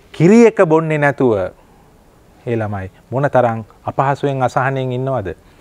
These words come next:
ඒකත් අපි අමතක කරමු. කොහොම හරි. හැබැයි රෝගියෙකුට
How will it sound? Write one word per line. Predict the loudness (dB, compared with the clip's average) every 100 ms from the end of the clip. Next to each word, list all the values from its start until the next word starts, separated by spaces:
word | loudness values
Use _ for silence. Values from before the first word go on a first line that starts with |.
| _ _ _ -16 -14 -12 -14 -14 -14 -12 -12 -8 -6
ඒකත් | -2 -2 -4 -20 _ _ -16
අපි | -8 -8 -6
අමතක | -6 -4 -4
කරමු. | -2 -4 -4 -12 _ _ _ _ _ _ -4
කොහොම | -2 0
හරි. | 0 -2 -6 -8 -4
හැබැයි | -2 0 0 -4 -16 -16 -6
රෝගියෙකුට | 2 6 4 4 2 2 -4 -2